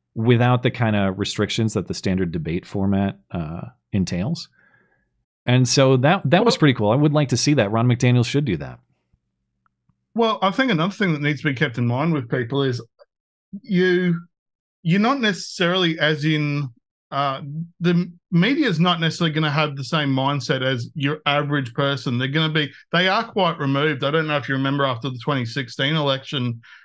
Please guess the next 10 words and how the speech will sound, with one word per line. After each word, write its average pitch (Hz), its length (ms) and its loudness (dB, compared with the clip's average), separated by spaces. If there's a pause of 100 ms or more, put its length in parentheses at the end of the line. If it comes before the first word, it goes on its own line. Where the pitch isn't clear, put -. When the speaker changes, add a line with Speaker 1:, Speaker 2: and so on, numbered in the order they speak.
(120)
Speaker 2:
I 131 80 0
think 156 140 2
it 156 40 0
was 123 140 0
Van 135 400 0
Jones 139 440 -2
was 127 160 -4
talking 139 360 -2
about 131 340 0
how, 123 440 0